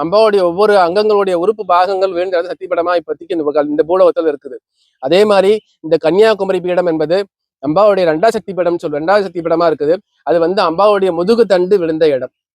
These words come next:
அந்த தண்டு விழுந்த இடத்துனாலதான் அங்க வந்து ஏன் அப்படின்னா இந்த ஸ்பைனல் கார்டுன்னு சொல்லுவோம். அந்த தண்டு விழுந்த இடம் தான் அம்ப-, அம்பாள் அந்த சக்தி பீடமா அப்ப அங்க இருக்குது. அங்க அம்பாளை வந்து இந்திரனும் வழிபட்டு இருக்காரு.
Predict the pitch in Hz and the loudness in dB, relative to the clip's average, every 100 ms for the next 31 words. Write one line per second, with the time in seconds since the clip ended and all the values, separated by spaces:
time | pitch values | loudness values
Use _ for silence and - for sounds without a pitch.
0 | _ _ _ _ _ _ _ 170 190 190 | _ _ _ _ _ _ _ -2 0 2
1 | 185 233 214 196 180 180 170 156 196 208 | 2 4 4 2 0 0 0 0 0 0
2 | 180 180 208 180 214 175 160 185 254 _ | -2 -4 -2 0 0 -2 -4 -6 -8 _
3 | _ - 165 170 214 247 214 190 190 190 | _ -10 -6 2 2 4 2 0 0 -4
4 | 151 131 _ _ _ 156 165 175 208 220 | -6 -6 _ _ _ -4 0 2 2 2
5 | 185 165 165 220 175 160 156 175 196 175 | 0 -2 0 -2 -2 -4 -4 0 2 2
6 | 156 156 165 190 175 165 175 156 147 135 | -2 -6 -12 -8 -4 -2 -2 -2 -6 -6
7 | 127 123 - _ _ _ 160 185 185 170 | -10 -16 -16 _ _ _ 0 2 2 2
8 | 226 240 214 196 214 226 - _ 180 202 | 2 2 0 2 4 4 0 _ -4 -2
9 | 220 208 180 175 170 156 151 147 160 | -2 -2 -4 -4 -4 -4 -2 0 2